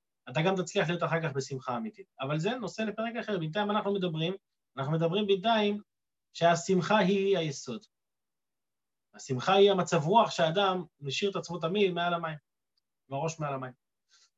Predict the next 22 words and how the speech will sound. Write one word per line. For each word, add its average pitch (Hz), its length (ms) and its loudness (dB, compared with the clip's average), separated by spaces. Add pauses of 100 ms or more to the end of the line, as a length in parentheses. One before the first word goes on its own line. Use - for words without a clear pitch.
(300)
אז 147 240 2
הרוח 196 420 6
נשברה 175 480 6
הזאת 190 260 4
של 156 140 -2
הת-, 139 140 -6 (300)
ה-, 147 40 -2
ה-, 131 580 -2 (100)
הרוח 160 300 0
נש-, 156 180 -2
הלב 190 240 2
נשבר 190 400 4
של 165 180 0
האדם, 190 520 2 (520)
על 120 80 -8
ידי 165 320 4
זה 226 160 2
נשברה 202 420 2
רוח 208 300 4
הטומאה 185 460 2
וסטרא 165 500 -2
אחרא, 147 300 -4